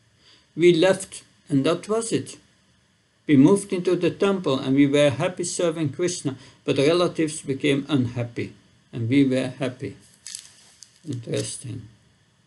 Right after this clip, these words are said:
So further we will hear the Chatur Sloka Srimad Bhagavatam hidden within the message of Krishna to the gopis, taught to Uddhav.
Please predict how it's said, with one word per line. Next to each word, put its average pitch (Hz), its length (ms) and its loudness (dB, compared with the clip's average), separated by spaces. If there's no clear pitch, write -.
So 185 280 2
further 196 460 4
we 170 160 0
will 165 240 0
hear 170 380 0
the 151 100 -4
Chatur 170 440 -4
Sloka 151 760 0
Srimad 131 560 0
Bhagavatam 143 640 0
hidden 135 440 0
within 123 300 0
the 120 80 -2
message 139 500 -2
of - 240 -10
Krishna 139 460 -6
to 127 80 -10
the 113 120 -6
gopis, 135 680 -4
taught 127 300 -2
to - 100 -6
Uddhav. - 500 -6